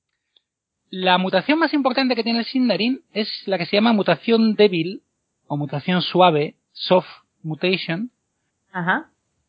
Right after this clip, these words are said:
Speaker 1: Eh, que esto es lo que realmente significa el otro nombre que le hemos dado, lenición. Lene es una palabra del castellano antiguo que quiere decir suave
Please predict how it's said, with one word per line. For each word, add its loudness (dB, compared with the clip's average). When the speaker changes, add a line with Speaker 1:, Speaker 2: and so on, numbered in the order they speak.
Speaker 1:
Eh, 0
que 0
esto -2
es 0
lo 0
que -2
realmente -2
significa -2
el 0
otro 0
nombre -2
que -4
le 0
hemos -4
dado, 0
lenición. -2
Lene 2
es -8
una -2
palabra 2
del -2
castellano -4
antiguo -2
que 0
quiere 2
decir 0
suave 0